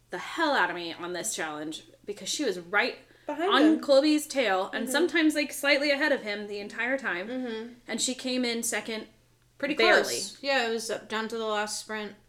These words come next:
Speaker 1: Mm-hmm.
Speaker 2: But, um,
Speaker 1: But Colby wins.
Speaker 2: Yeah.
Speaker 1: <laughs>
Speaker 2: And he looks so in his element riding the horse.
Speaker 1: He, I told Kylie that's all you were watching. You could see his teeth approaching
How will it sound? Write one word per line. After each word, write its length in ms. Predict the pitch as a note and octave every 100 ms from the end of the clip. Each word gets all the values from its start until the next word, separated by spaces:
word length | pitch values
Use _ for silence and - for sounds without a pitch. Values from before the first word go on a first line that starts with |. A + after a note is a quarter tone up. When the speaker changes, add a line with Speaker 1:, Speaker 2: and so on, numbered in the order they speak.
| _ _ _ G3
Speaker 1:
Mm-hmm. 360 | A3 G#3+ E3 F#3+ -
Speaker 2:
But, 160 | G#3
um, 540 | G3+ G3 F#3 F3+ G3+ G#3+ _ _ _ _
Speaker 1:
But 100 | F#3+
Colby 220 | F#3+ F3 F3+
wins. 220 | D3+ -
Speaker 2:
Yeah. 200 | A#3+ G#3 G#3
Speaker 1:
<laughs> 60 |
Speaker 2:
And 140 | D4+ B3
he 80 | B3+
looks 200 | C4 -
so 400 | - A3 G#3 G#3
in 140 | G3+
his 180 | G#3 F#3+
element 440 | D3+ E3 E3 F#3 F3+
riding 280 | F3+ F3+
the 100 | F3+
horse. 540 | F3+ E3+ G3+ - - - - - - _
Speaker 1:
He, 340 | - D4 D4 C#4 - _
I 80 | A3
told 240 | A3 G3 -
Kylie 260 | E3+ D3
that's 180 | D3 D3
all 100 | D3
you 80 | D3+
were 80 | A#2+
watching. 360 | A#2+ D#3+ - -
You 120 | A3+
could 200 | A3 C4
see 240 | - C4 C4+
his 220 | B3+ C4
teeth 380 | - A3 A#3 -
approaching 640 | - - G#3+ A3 B3 B3+